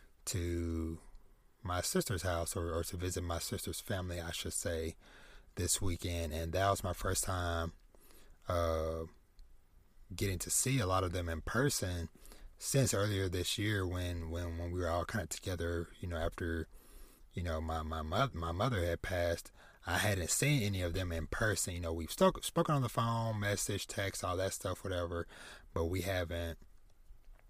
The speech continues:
I haven't been over to their house since earlier this year. And so, uh, so yeah, so it, it was, it was just, like, very long overdue,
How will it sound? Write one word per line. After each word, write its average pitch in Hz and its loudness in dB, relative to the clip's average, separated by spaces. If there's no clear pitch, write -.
I 98 4
haven't 95 2
been 90 2
over 85 0
to - -2
their 78 0
house - 4
since - -2
earlier 87 0
this 82 -2
year. 107 0
And 85 -2
so, 82 0
uh, 85 2
so 214 6
yeah, 175 10
so 127 4
it, 135 6
it 185 12
was, 147 12
it 127 8
was 151 10
just, 123 10
like, 110 6
very 127 6
long 104 4
overdue, 90 2